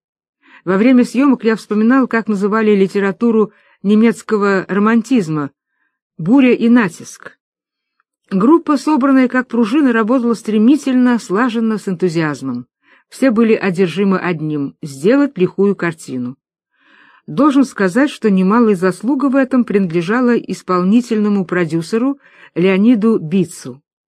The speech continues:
Раньше его должность называлась директор картины. Творческий, рисковый, активный, мгновенно соображающий, киношник до мозга костей, никогда не унывающий Леонид был, конечно,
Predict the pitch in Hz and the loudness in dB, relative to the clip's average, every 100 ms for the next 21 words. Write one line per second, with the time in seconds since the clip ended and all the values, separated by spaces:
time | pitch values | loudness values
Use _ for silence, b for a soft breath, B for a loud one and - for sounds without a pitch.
0 | _ B B - 165 226 214 208 196 185 | _ B B -6 -2 0 0 -2 0 0
1 | 185 214 208 196 196 175 180 208 202 165 | 0 0 0 -4 -4 -4 -2 -2 -2 0
2 | 190 220 220 220 247 247 - 135 127 120 | 0 0 -2 -6 -4 -4 -6 -10 -10 -10
3 | - _ b b b _ 175 233 226 - | -16 _ b b b _ 0 0 0 -4
4 | 220 - - 220 208 - 202 202 - 196 | -6 -6 -2 0 0 0 -2 -4 -4 0
5 | 214 202 202 185 b b - 185 - 214 | 2 2 0 -2 b b -8 -8 -6 0
6 | 226 196 190 175 160 190 196 233 214 - | 0 2 0 -2 -2 -2 0 0 0 -2
7 | 202 202 202 196 233 214 - 202 165 208 | -2 -2 0 0 0 -2 -2 -4 0 0
8 | 202 247 - 226 208 214 208 180 185 190 | 2 0 0 -2 0 0 -2 -2 -4 -4
9 | - - 175 165 B B - 190 196 190 | -4 -2 0 -2 B B -4 -2 0 -2
10 | 170 240 240 220 202 185 220 214 - 196 | 0 2 2 4 2 2 0 0 0 0
11 | 175 170 196 294 196 196 269 190 190 226 | 0 0 0 0 0 0 0 -2 -2 -2
12 | - 196 | -2 -6